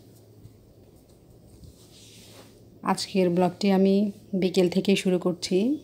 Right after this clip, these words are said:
দুপুরবেলা খাওয়া দাওয়া করে একটু রেস্ট নিচ্ছিলাম।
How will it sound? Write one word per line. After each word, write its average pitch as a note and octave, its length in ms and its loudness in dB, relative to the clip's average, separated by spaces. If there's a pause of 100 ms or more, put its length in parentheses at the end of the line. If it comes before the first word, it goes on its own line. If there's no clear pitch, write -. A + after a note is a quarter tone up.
(1400)
দুপুরবেলা G#3 880 2
খাওয়া G3 280 4
দাওয়া G3+ 220 4
করে G3 380 0
একটু G#3 520 0 (1000)
রেস্ট G3+ 380 2
নিচ্ছিলাম। F#3+ 640 2